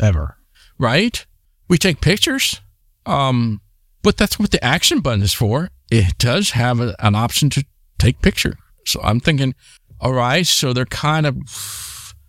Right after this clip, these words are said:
Speaker 2: um, why didn't you make that in the action? You could do the same thing.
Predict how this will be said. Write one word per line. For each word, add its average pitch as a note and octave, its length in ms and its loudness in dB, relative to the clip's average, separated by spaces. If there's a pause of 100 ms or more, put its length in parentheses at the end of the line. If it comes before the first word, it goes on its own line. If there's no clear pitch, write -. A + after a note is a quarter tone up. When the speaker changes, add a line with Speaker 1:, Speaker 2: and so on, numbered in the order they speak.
(420)
Speaker 2:
um, C3+ 800 0 (300)
why D3+ 200 2
didn't A#3 220 0
you A3+ 60 2
make G#3+ 220 0
that A3 120 2
in G3+ 80 2
the F#3 80 2
action? G3 580 -2 (320)
You - 140 -20
could - 140 -4
do A#2 120 2
the G2+ 80 2
same F#2 360 2
thing. D#3+ 420 0